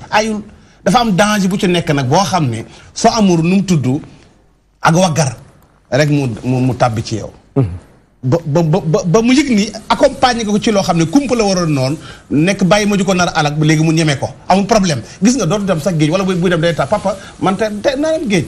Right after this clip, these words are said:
nga ne ko waa nañu ànd dem amul problème gis nga waajur yi nanuy accompagner xale yi ci yu mel noonu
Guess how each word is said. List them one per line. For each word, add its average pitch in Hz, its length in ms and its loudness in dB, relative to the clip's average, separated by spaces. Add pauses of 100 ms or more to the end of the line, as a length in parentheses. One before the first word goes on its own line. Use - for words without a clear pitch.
nga 175 100 -4
ne 170 60 0
ko 151 60 0
waa 131 120 2
nañu 139 140 -2
ànd 117 160 -2
dem 104 140 -4 (480)
amul 466 160 2
problème 277 340 2
gis 254 120 0
nga 330 80 0
waajur 285 340 4
yi 165 140 -2 (380)
nanuy 247 440 2
accompagner 240 600 0
xale 190 240 0
yi 165 120 2
ci 202 160 0
yu 180 80 2
mel 165 160 2
noonu 123 320 -2